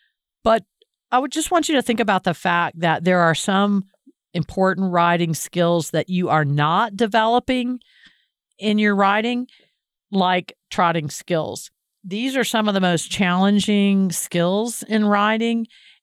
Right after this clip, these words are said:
and they're going to improve your balance, your strength, um, your ability to move with the horse, the, your, the security of your seat. So you may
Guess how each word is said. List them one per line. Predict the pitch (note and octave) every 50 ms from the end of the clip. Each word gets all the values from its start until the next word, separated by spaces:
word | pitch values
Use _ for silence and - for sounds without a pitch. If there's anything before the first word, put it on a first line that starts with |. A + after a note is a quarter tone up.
| _
and | - F#3+ F#3+ F#3 F#3 F#3
they're | F#3 F3+ F3
going | D#3+ - F#3 F3+ F3+ F3+ F3+ E3+
to | - - - F#3 E3+ E3 E3 D#3+ D#3+ D3+ - _ -
improve | F3 E3+ E3 - - G3 F#3 F3+ E3+ D#3
your | D3+ D#3 D3+
balance, | D3 - A3 A#3 A3 A3 A3 G#3+ G#3 G3 - -
your | D3+ D#3
strength, | - - - - G#3 G3+ G3+ G3+ G3+ G3 F#3+ - - - - _ _ _ _ _ _ _ _ _ _ _ _ -
um, | D#3 D#3 D#3 E3
your | F3 F3 E3+
ability | D3+ - F#3 G3 G3 G3+ F#3+ F#3+ E3
to | F3
move | E3+ F3 F3+ F3+ F3+ E3+ D3+
with | E3 F3 F#3 F#3+ - -
the | - F3
horse, | D#3 F3 F3+ F3+ F3+ F3 F3 D#3 - -
the, | E3 D3
your, | D#3+ E3 E3+ D#3+ - - _
the | - D#3+ D#3
security | D#3+ - - E3 - - - F#3 F3+ F3 F3 E3+
of | D#3+
your | D#3 D#3 C#3+
seat. | - - - - G#3+ G#3 F#3 D#3+ D3+ - - - - - - _ _ _ _ _ _ _ _ _ _ _ -
So | - - C#4+
you | C#4+ C#4+ C4 C4
may | C4+ C#4+ D#4+ F#4+